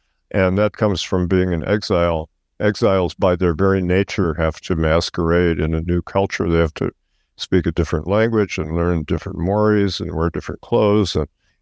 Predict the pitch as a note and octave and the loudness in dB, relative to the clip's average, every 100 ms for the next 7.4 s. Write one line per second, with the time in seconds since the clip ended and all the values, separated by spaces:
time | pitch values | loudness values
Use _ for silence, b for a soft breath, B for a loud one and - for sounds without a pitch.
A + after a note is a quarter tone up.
0 | _ G2+ E2+ - - F2+ F#2 - F2+ F#2+ | _ -2 0 -2 -4 0 0 0 0 0
1 | F2+ - A#2+ A#2 F#2+ E2 - _ _ _ | 0 -2 0 0 0 -4 -8 _ _ _
2 | - F#2+ - G2 F2 D#2+ F2 G#2+ A2 - | -2 -2 -2 -2 -2 -4 -4 -2 -2 -4
3 | - _ _ _ - A#2 - E3 C3+ - | -16 _ _ _ -4 -2 0 0 0 0
4 | F#3 D3+ B2+ C3 A#2 G2+ G#2 G2+ - _ | 0 0 2 0 0 0 0 0 -4 _
5 | _ _ - - F#2+ F2 - G2 F#2+ F#2+ | _ _ -8 -2 -2 -2 0 0 0 -2
6 | F#2 E2 - - - - - E3 G2 F2+ | -2 -2 -4 -10 -14 -8 0 0 0 -4
7 | - F#2 F#2+ | -6 -4 0